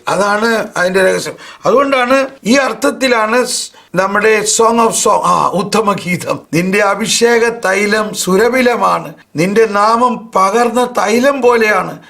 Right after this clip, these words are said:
അതുകൊണ്ട് കന്യകമാർ നിന്നെ പ്രേമിക്കുന്നു." ഉത്തമഗീതം ഒന്നേ മൂന്ന്, ഉത്തമഗീതം ഒന്നേ ഏഴ് ഒന്നെടുത്ത്, ഉത്തമഗീതം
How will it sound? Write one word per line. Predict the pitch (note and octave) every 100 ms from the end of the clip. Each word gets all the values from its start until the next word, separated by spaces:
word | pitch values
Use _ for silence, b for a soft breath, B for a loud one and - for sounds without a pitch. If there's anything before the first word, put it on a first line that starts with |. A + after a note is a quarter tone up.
| B
അതുകൊണ്ട് | D3+ F3 A3+ A3+ A3 G#3+
കന്യകമാർ | F#3 G3 A#3+ B3+ B3+ C#4 C#4 A3+
നിന്നെ | A#3 A#3
പ്രേമിക്കുന്നു." | B3+ - A3 G#3+ B3+ D#4+ D4+ C#4 F3+ C3 - D#3+
ഉത്തമഗീതം | E3 A3 G3+ F#3+ F#3+ F3+ F#3
ഒന്നേ | F3 F3+ G3
മൂന്ന്, | F#3 F#3 F#3+ G3+ - B
ഉത്തമഗീതം | E3+ - A3+ A3 G#3+ A3 A3 -
ഒന്നേ | F3 F#3+ G#3+
ഏഴ് | A3 F#3 G#3 A#3
ഒന്നെടുത്ത്, | A3+ G#3 G3 F#3 F#3+ -
ഉത്തമഗീതം | E3+ F#3+ F#3+ F#3+ F#3+ F#3+